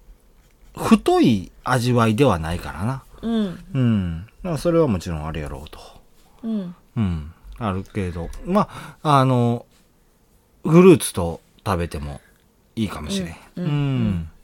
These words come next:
Speaker 1: そんな感じのお酒かな。うん。
Speaker 2: あの、さっきさ、
Speaker 1: はいはい。
Speaker 2: 飲む時にさ、
Speaker 1: うん。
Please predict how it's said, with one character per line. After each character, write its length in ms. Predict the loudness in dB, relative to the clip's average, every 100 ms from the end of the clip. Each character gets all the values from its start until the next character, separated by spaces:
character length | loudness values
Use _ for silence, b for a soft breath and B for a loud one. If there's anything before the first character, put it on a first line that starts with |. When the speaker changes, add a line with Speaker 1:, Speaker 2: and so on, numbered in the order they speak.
| -20 -20 b b b b b b b b b -20 -12
Speaker 1:
そ 580 | -4 0 2 2 2
ん 80 | 2
な 120 | 2
感 240 | 2 2 2
じ 100 | 0
の 180 | 0 0
お 40 |
酒 320 | -4 -8 -8
か 280 | -10 -10 -8
な。 1200 | -6 -4 -4 -4 -4 -4 -4 -4 -6 -6 -6 -6 B B B _ _ _ _ b b b b b b b b _ -20 -20 _ _ _ _ _ _ -6
う 40 |
ん。 640 | -2 -2 -4 -6 -10 -12 b b b -20 -20 _ _ _ _ _ b b b b b b -20 _ -20 _ _ _
Speaker 2:
あ 60 | -8
の、 200 | -8 -8
さ 160 | -10 -12
っ 40 |
き 140 | -12 -6
さ、 240 | -4 -6
Speaker 1:
は 160 | -2 -2
い 80 | 0
は 100 | -2
い。 20 |
Speaker 2:
飲 100 | -2
む 80 | -2
時 240 | -4 -6
に 120 | -8 -10
さ、 200 | -14 -8
Speaker 1:
う 60 | -4
ん。 220 | -4